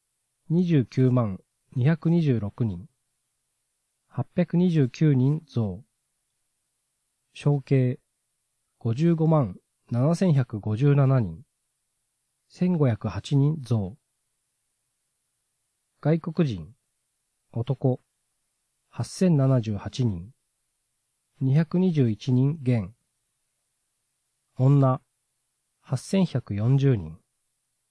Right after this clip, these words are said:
百六十九人減。小計、一万六千二百十八人、三百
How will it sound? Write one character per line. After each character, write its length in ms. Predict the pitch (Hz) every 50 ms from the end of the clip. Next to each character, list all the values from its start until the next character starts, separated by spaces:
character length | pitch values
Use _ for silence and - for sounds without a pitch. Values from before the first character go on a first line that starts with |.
| _ _
百 260 | _ - - - 180 165
六 240 | 180 170 - 196
十 180 | 160 147 131 120
九 240 | - - 175 165 156
人 280 | 135 135 139 147 135
減。 280 | 110 123 117 104 92 107 _ _ _ _ _ _ _ _ _ _ _ _ _ _ _ _ _ _ _ _ _ _ _ _ _ _ _ _ _ -
小 240 | - - 139 135
計、 380 | 123 - 135 127 123 120 135 - _ _ _ _ _ _ _ _ _ _ _ _ _ _ _ _ _ _ _ _ _ -
一 240 | 131 - - -
万 220 | 185 190 185 160 123
六 120 | 110 107 -
千 300 | - - 147 127 107 101 _ _ -
二 120 | 117 110
百 240 | - 151 151 - 147
十 180 | 120 135 147 156
八 260 | 147 147 - - 151
人、 240 | 127 95 82 82 - _ _ _ _ _ _ _ _ _ _ _ _ _ _ _ _ _ _
三 260 | - - 175 190 185
百 140 | 165 147